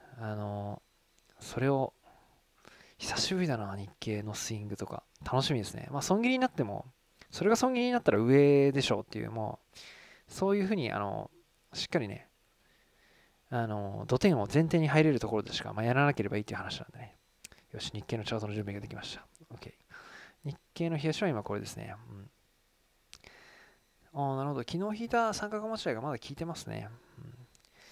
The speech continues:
今一万九千四百四十なんで、まあ、僕はまだここから千円ちょっとは上がってくるっていうふうに思ってます。はい。もうここから下がり始めるんだったら、もうそれはもうしょうがない。ここでやって一発売り入れとくっていうのはちょっと危険なんですよね。まあ、この青い水平線がね、えー、昨日も言った通り、これ月足の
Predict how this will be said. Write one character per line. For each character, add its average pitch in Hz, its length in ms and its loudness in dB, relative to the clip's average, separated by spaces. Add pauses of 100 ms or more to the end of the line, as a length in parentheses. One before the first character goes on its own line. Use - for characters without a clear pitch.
(220)
今 180 120 2
一 135 160 0
万 196 120 4
九 160 140 2
千 147 120 4
四 156 120 6
百 135 200 2
四 131 120 6
十 113 140 0
な 104 100 -2
ん 110 40 -6
で、 151 120 2
ま 160 100 4
あ、 - 20 6
僕 156 240 6
は 240 100 4
ま 220 120 4
だ 233 100 6
こ - 60 -2
こ 139 60 -2
か 196 120 4
ら 180 60 6
千 160 160 4
円 156 400 2 (340)
ち - 100 0
ょ - 20 6
っ - 40 2
と 113 140 -2
は 110 260 -4
上 127 80 4
が 127 60 4
っ - 40 4
て 127 100 -2
く - 80 -2
る 117 60 4
っ - 20 -2
て - 160 -8
い - 20 -2
う 123 40 -4
ふ - 20 -2
う 180 40 2
に 165 60 0
思 113 160 0
っ 143 60 -2
て - 120 -4
ま - 120 -10
す。 - 160 -8
は - 80 -10
い。 - 120 -14 (220)
も 139 80 2
う - 20 4
こ 180 100 8
こ - 20 6
か - 160 6
ら 277 40 6
下 226 120 4
が 254 80 8
り 247 60 6
始 233 160 4
め 247 60 4
る 180 80 4
ん 117 40 2
だ 107 60 -2
っ - 20 -4
た 113 100 0
ら、 104 140 -2
も 107 160 -4
う - 40 -10
そ 151 120 0
れ 190 60 6
は 175 60 6
も 127 220 -4
う - 40 -12
し - 280 -2
ょ 151 40 6
う - 20 6
が 151 80 6
な - 60 -2
い。 - 60 -20 (1300)
こ - 140 -6
こ 277 180 6
で 294 80 2
や 311 120 4
っ 294 60 -8
て 151 120 0
一 131 100 -2
発 175 240 2
売 165 60 8
り 165 280 2
入 147 180 -4
れ 160 100 2
と 160 100 0
く 160 140 -2
っ 160 40 0
て - 160 -12
い 113 40 -6
う - 20 -8
の 107 80 -6
は 98 160 -10
ち - 100 -12
ょ 226 60 -8
っ - 100 -10
と - 80 -14
危 - 140 -10
険 147 140 -4
な 151 160 -4
ん 131 40 -4
で 110 60 -10
す 98 40 -10
よ 104 60 -10
ね。 - 220 -10
ま 220 120 2
あ、 - 20 -2
こ 240 100 -2
の 247 180 4
青 277 160 12
い 294 60 8
水 139 160 2
平 131 100 6
線 123 160 -2
が 120 80 0
ね、 127 280 2
え 113 160 0
ー、 - 20 -4
昨 - 80 -6
日 139 60 0
も 139 80 4
言 110 80 0
っ - 20 0
た 113 80 -4
通 110 100 2
り、 110 80 0
こ - 60 -6
れ 104 60 -2
月 - 200 0
足 - 160 2
の 135 160 2